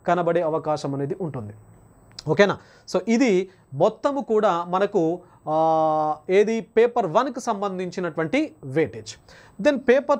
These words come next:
టూ వచ్చినట్లయితే, so, పేపర్ టూకు సంబంధించి మనకు ఐదు సెగ్మెంట్స్ ఇచ్చాడు. పేపర్ టూ సిలబస్ లోపల సెక్రటేరియల్ ఎబిలిటీ సిలబస్ లోపల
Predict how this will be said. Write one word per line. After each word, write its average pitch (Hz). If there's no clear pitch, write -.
టూ 302
వచ్చినట్లయితే, 220
so, 214
పేపర్ 254
టూకు 285
సంబంధించి 208
మనకు 214
ఐదు 254
సెగ్మెంట్స్ 220
ఇచ్చాడు. 151
పేపర్ 240
టూ 247
సిలబస్ 214
లోపల 196
సెక్రటేరియల్ 226
ఎబిలిటీ 196
సిలబస్ 180
లోపల 170